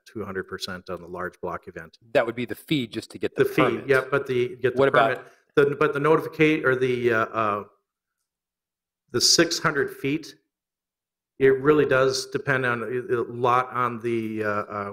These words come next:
Speaker 1: what effect it's having on the neighborhood. There
Speaker 2: Right.
Speaker 1: does, there is a common sense component that comes in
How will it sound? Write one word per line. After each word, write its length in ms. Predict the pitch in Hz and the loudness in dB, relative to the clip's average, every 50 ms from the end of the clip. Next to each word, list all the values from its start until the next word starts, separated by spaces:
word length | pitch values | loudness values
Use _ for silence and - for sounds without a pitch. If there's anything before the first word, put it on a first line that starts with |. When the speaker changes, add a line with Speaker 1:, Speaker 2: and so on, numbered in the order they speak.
| 107 107 113 | -14 -4 0
Speaker 1:
what 160 | 131 131 127 | 0 0 0
effect 360 | 120 - - 131 120 117 - | -2 -2 -2 -2 -2 -2 -4
it's 140 | 113 - - | -8 -8 -4
having 300 | - 110 113 117 117 117 | -2 -2 -2 -2 -2 -4
on 120 | 117 117 | -4 -4
the 80 | 113 107 | -4 -6
neighborhood. 500 | 110 113 110 113 120 117 127 127 - - - _ _ _ _ _ _ _ _ _ _ _ _ _ _ _ | -4 -2 -2 -2 -2 -2 -2 -2 -4 -6 -12 _ _ _ _ _ _ _ _ _ _ _ _ _ _ _
There 80 | 135 127 | 4 4
Speaker 2:
Right. 80 | 127 | 4
Speaker 1:
does, 380 | 135 135 135 135 127 123 120 113 | 4 2 2 2 -2 -6 -6 0
there 200 | - 147 143 143 | 0 2 2 4
is 200 | 139 143 143 135 | 2 2 2 0
a 40 | 123 | -2
common 360 | - - 135 127 127 120 110 | -2 0 0 0 0 -2 -4
sense 320 | - - 131 123 113 - | -4 -2 -2 -4 -4 -6
component 480 | - - 120 - - 117 117 117 120 117 | -8 -10 -12 -8 -6 -6 -4 -4 -4 -6
that 100 | 110 - | -8 -10
comes 320 | - - 117 113 110 101 | -6 -6 -6 -6 -6 -6
in 200 | 110 110 113 123 | -6 -6 -6 -8